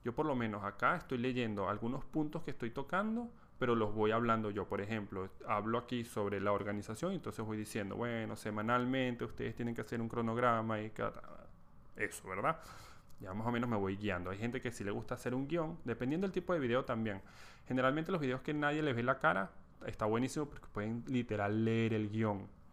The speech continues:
y listo. Después en la edición ustedes van corrigiendo algún detallito. Pero yo, por ejemplo, que me estoy grabando ahorita en la cámara, bueno, no,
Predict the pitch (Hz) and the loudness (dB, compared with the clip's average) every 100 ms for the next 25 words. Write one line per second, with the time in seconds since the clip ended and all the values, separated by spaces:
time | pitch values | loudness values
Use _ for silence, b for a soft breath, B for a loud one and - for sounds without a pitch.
0 | B B - 104 104 107 - - - 101 | B B -16 -10 -2 -2 -2 -12 -16 -14
1 | 101 101 117 107 - 127 139 - 104 107 | -10 -2 -2 -2 0 -2 -2 -2 -2 -2
2 | 107 110 104 101 104 107 107 104 101 107 | -4 -4 -4 -4 -4 -4 -4 -4 -4 -4
3 | - - B B B B B B - 107 | -6 -14 B B B B B B -2 2
4 | 113 147 139 135 123 110 101 - 113 123 | 2 2 0 0 -2 -4 -4 -2 4 6
5 | 131 131 135 131 117 104 113 - B B | 8 6 6 4 2 0 -2 -4 B B
6 | B B 110 101 98 - 107 98 98 98 | B B -2 2 6 8 8 6 0 -4
7 | - - B B B B - - 104 90 | -8 -12 B B B B -10 -2 -2 -2
8 | - - - 120 104 101 95 | -4 -6 -6 -4 0 0 -2